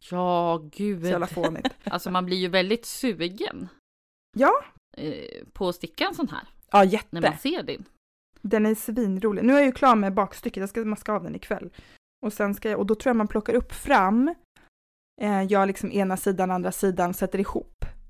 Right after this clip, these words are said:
Speaker 3: Mm.
Speaker 2: och stickar ner. Och sen så gör man ju en ärm som är lite rolig som man liksom stickar i.
Speaker 3: Just det.
Speaker 2: På något vis.
Speaker 1: Oh,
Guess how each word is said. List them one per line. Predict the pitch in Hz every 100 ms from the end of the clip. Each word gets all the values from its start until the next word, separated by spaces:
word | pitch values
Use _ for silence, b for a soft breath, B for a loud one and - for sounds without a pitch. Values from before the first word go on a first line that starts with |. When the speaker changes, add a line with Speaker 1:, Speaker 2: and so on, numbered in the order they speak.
| _ _ _ -
Speaker 3:
Mm. | 202 -
Speaker 2:
och | -
stickar | 190 185
ner. | 160 151 -
Och | 208
sen | 220 196
så | 196
gör | 247 208
man | 175 180
ju | 180
en | 185
ärm | - 381 -
som | - 175
är |
lite | 175 190
rolig | 202 226 240
som | 185
man | 180
liksom | 190 190
stickar | - 208 208 -
i. | 320 - - - _ _ _ _ _ _ _ B B B B _ _
Speaker 3:
Just | 311 494 - - - -
det. | 151 - 160 196
Speaker 2:
På | -
något | 175 -
vis. | - - 214 -
Speaker 1:
Oh, | -